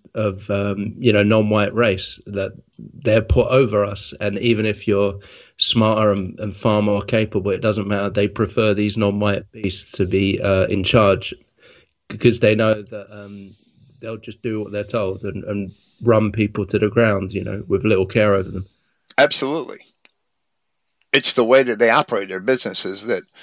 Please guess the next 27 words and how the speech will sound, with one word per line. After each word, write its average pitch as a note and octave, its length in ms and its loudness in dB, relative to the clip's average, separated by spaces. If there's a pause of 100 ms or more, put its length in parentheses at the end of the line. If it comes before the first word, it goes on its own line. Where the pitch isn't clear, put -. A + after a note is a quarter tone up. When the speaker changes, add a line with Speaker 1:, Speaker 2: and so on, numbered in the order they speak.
(160)
Speaker 2:
are B2 160 6
a A#2 60 6
bigger C#3 420 0
damage A2 500 -6
to C3 80 -8
the - 80 -16
community, A#2 540 -8
yes. - 560 -2 (1400)
"Moreover, C#3+ 580 6 (120)
all A3+ 260 8
these A3+ 240 0
curses D3+ 420 2
shall A#2+ 220 4
come A#2 220 -2
upon A#2 340 2
thee, C#2 300 -20
and D3+ 120 2
shall - 200 4
pursue A3 480 0
thee, G2 340 -4
and D3 340 2
overtake G3 520 2
thee, D#2 240 -10 (280)
till A#3 360 4
thou F3+ 340 4
be D#3+ 240 0
destroyed, G#2+ 720 -4